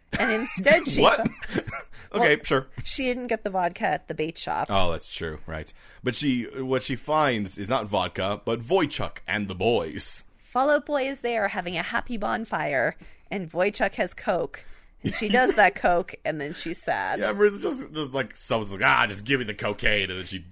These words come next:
Speaker 2: does coke, and like, like, ah, cool. <laughs>
Speaker 1: Great. That's
Speaker 2: Man.
Speaker 1: where this show is going.
Speaker 2: Marissa, you're right. It does suck when you break up with your boyfriend.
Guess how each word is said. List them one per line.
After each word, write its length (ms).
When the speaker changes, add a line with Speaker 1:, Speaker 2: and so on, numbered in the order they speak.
Speaker 2:
does 360
coke, 340
and 320
like, 200
like, 240
ah, 260
cool. 840
<laughs> 220
Speaker 1:
Great. 640
That's 300
Speaker 2:
Man. 40
Speaker 1:
where 140
this 160
show 240
is 120
going. 520
Speaker 2:
Marissa, 380
you're 140
right. 300
It 200
does 220
suck 320
when 160
you 100
break 280
up 120
with 120
your 100
boyfriend. 680